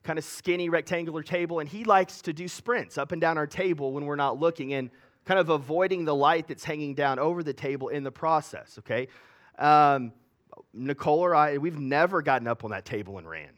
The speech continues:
Never. We've never, we haven't modeled this behavior for him, yet he's doing it. He, he's always been a little interested in the toilet, um, but this week he's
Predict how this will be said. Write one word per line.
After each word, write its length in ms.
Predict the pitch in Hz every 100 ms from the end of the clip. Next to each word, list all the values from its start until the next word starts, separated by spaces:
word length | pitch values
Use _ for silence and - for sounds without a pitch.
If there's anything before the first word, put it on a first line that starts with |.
| _ _
Never. 340 | 165 226 139 - _
We've 160 | 147 160
never, 260 | 190 208 - -
we 120 | 185
haven't 360 | 180 247 277 202
modeled 400 | 180 226 226 170
this 200 | 170 -
behavior 420 | 165 160 156 156
for 260 | 147 220 196
him, 300 | 123 92 117
yet 160 | 139
he's 340 | 135 143 135 - - _
doing 280 | 180 190 104
it. 120 | 80
He, 240 | 165 156 143 - - _
he's 160 | 175 180
always 260 | 208 262
been 140 | 208 254
a 40 |
little 180 | 220 226
interested 480 | 226 226 233 - 208
in 80 | 180
the 60 |
toilet, 540 | 143 170 185 262 247 - _ _ _
um, 580 | 165 180 175 170 156 151 - _ 131
but 220 | 196 -
this 260 | 233 247
week 240 | 196 202 196
he's 440 | 208 190 165 -